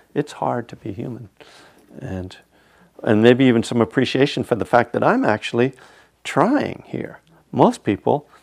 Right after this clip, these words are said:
never even look at their own minds. They don't even know that you can look at your own mind,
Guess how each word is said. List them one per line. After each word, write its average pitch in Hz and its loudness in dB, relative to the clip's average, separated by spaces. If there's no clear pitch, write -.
never 139 6
even 135 2
look 180 2
at - -6
their 95 2
own 95 -2
minds. - -8
They 123 -2
don't 127 0
even 123 0
know 131 6
that 127 0
you 135 -2
can 196 -6
look 107 -6
at - -4
your 135 8
own 98 0
mind, 98 -8